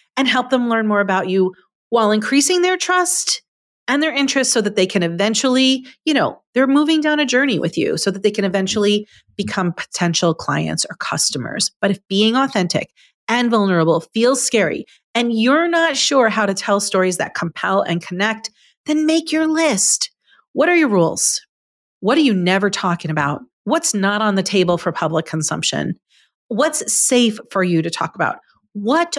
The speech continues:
or who is off limits? There are plenty of content creators out there who never show their children and never show their partners, never show their friends, never bring you into what they're doing during the day, right? Remember that your stories don't have to be,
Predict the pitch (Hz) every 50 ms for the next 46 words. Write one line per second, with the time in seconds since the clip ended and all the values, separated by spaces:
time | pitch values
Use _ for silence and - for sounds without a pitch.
0 | - - 247 240 226 220 214 - - - - 294 285 262 226 190 - - 202 202
1 | - - 196 190 - 185 170 160 - - - - - - - - - 208 196 214
2 | 233 254 269 254 - - 220 214 214 214 240 220 214 - - 190 185 185 190 190
3 | 180 175 - 175 170 165 185 165 160 170 175 185 202 254 262 - - 294 294 277
4 | 302 302 294 - 220 202 196 196 196 190 190 - - - - _ _ - 190 190
5 | 190 190 190 190 190 185 190 196 185 - - 190 180 180 175 185 180 - - -
6 | 240 233 233 233 233 233 233 220 226 - - _ _ _ - 196 208 202 202 196
7 | - - 180 175 175 175 170 - 247 254 247 233 233 233 220 - - 294 277 294
8 | 254 269 254 233 220 220 214 202 - 170 190 202 - - 190 175 170 - 180 170
9 | 170 170 156 156 156 156 160 170 180 - 165 151 151 143 143 143 - - - -
10 | 147 185 180 185 190 196 208 202 202 _ _ _ _ _ _ _ _ _ _ _
11 | _ - 226 226 233 233 233 254 285 294 302 294 277 262 262 - - 208 190 208
12 | 190 196 - 202 180 - - - - 190 185 185 - - 185 170 180 165 160 156
13 | -